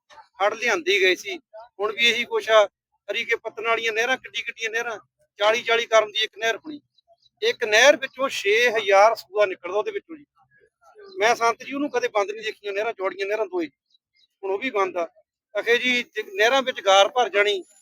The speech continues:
ਨਹਿਰਾਂ ਵਿੱਚੋਂ ਗਾਰ ਕੱਢਣੀ ਤਾਂ ਸਫਾਈ ਕਰਨੀ ਸੌਖੀ ਹੁੰਦੀ,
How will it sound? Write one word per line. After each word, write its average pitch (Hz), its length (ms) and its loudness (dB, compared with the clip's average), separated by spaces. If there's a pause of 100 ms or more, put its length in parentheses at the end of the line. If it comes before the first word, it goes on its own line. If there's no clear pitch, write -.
(360)
ਨਹਿਰਾਂ 320 300 6
ਵਿੱਚੋਂ 311 280 -2
ਗਾਰ 247 240 4
ਕੱਢਣੀ 269 300 -6
ਤਾਂ 254 180 -6
ਸਫਾਈ 214 320 2
ਕਰਨੀ 220 260 0
ਸੌਖੀ 190 400 -6
ਹੁੰਦੀ, 180 280 -6